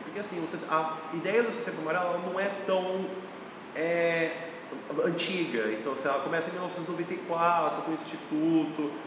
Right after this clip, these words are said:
Depois, ela apare-, ela aparece no Brasil em dois mil e quinze, como um mês fechado pra que se celebre o, o mês de prevenção ao suicídio, pra valorização da vida.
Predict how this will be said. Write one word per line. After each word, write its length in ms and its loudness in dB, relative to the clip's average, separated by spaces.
Depois, 640 2
ela 160 4
apare-, 300 4
ela 80 6
aparece 320 0
no 60 0
Brasil 260 2
em 40 4
dois 200 4
mil 140 -2
e 40 -6
quinze, 460 -2
como 180 -4
um 40 -2
mês 180 -2
fechado 400 -4
pra 260 4
que 100 0
se 120 -2
celebre 640 -2
o, 580 -6
o 20 -2
mês 180 0
de 40 -4
prevenção 400 0
ao 80 0
suicídio, 680 0
pra 80 -2
valorização 540 -2
da 80 -2
vida. 360 -2